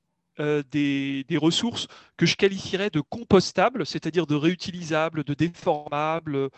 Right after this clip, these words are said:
euh, de façon à ce que les acteurs de terrain puissent s'en saisir et les utiliser. Et, euh, cette logique, on la voit beaucoup. Alors,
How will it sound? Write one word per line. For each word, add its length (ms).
euh, 1160
de 80
façon 320
à 40
ce 80
que 80
les 160
acteurs 300
de 80
terrain 260
puissent 240
s'en 140
saisir 320
et 20
les 140
utiliser. 320
Et, 60
euh, 80
cette 280
logique, 340
on 80
la 100
voit 200
beaucoup. 520
Alors, 160